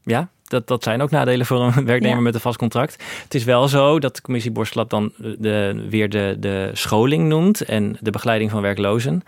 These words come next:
Speaker 1: Als je daar nou een heel intensief vangnet voor optuigt, dat als jij je baan kwijtraakt, kwijtraakt, dat gebeurt dan sneller, dat je wel meteen goed wordt opge-, opgevangen, dat je individueel begeleid wordt door een ambtenaar.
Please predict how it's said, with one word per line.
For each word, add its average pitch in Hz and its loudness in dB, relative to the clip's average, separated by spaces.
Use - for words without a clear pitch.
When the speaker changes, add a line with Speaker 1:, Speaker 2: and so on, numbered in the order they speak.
Speaker 1:
Als 127 -2
je 120 -4
daar 131 2
nou 123 2
een 117 0
heel 127 2
intensief 127 -2
vangnet 131 0
voor - -4
optuigt, 139 -2
dat - -4
als 160 0
jij 127 2
je 107 0
baan 135 0
kwijtraakt, 104 -2
kwijtraakt, 104 -4
dat - -6
gebeurt 120 0
dan 113 -4
sneller, 113 -2
dat - 0
je 139 2
wel 147 4
meteen 139 2
goed 180 0
wordt - -4
opge-, - -8
opgevangen, 151 2
dat 127 -4
je - -6
individueel 127 2
begeleid 117 2
wordt 101 -2
door 110 2
een 104 2
ambtenaar. 131 0